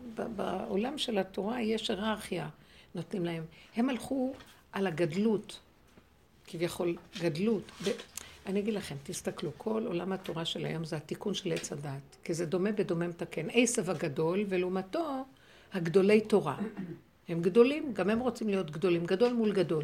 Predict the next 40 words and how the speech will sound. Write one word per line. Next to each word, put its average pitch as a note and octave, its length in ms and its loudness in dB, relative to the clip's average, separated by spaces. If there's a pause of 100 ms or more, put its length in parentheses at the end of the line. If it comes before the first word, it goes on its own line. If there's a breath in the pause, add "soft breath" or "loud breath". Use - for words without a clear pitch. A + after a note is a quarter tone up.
זה A#3 140 4
מול A3 200 4
זה, E3 220 4
זה F3 200 8
מול A#3 180 6
זה, E3 140 0
זה B3 140 4
לעומת G#3+ 360 6
זה, E3+ 80 2
כל C4+ 220 4
הזמן. F3 300 -2 (880 soft breath)
אבל A3 160 0
עדיין C4+ 320 0
זה A#3+ 100 2
בת-, A#3 120 0 (140)
בתיקון G#3+ 500 -4
של A3+ 180 -4
הפ-, G#3 160 -4 (400)
המקום F3 420 -4
הזה, A3 260 -4
של - 220 -6
עץ E3+ 180 -6
הדעת. G3 340 -6 (1120 loud breath)
אז - 160 -8
ה-, - 280 -6
צריך - 220 -6
לבוא A#3 160 0
הגדלות A3+ 420 4
האמיתית A3+ 560 0
של G3 160 0
השם D3 380 -4
באמת, C#3+ 480 -4
לא, B3 120 2 (100)
זה F#3 180 -2
לא A#3 140 0
הגדלות A3+ 400 -2
של E3+ 220 -2 (380)
גדול E3 340 0
מול D#3+ 200 -4
גדול. C#3+ 460 -4